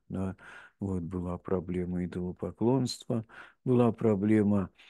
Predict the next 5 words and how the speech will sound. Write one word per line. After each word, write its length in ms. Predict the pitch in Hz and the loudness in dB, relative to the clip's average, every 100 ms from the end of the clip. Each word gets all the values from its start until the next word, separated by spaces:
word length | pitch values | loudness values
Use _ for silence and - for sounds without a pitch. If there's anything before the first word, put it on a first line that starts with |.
| _ - | _ -2
м, 520 | 120 113 117 - 117 | 2 4 2 0 -2
проблема 600 | 113 107 98 104 101 101 | 2 0 2 0 2 0
женщины, 560 | 98 104 98 - 98 95 | 0 0 -2 -4 -4 -2
которая, 600 | 98 92 95 92 92 90 _ _ _ - | -2 -2 -2 0 -2 -4 _ _ _ -2
э, 420 | 101 98 95 92 | 0 0 -2 -4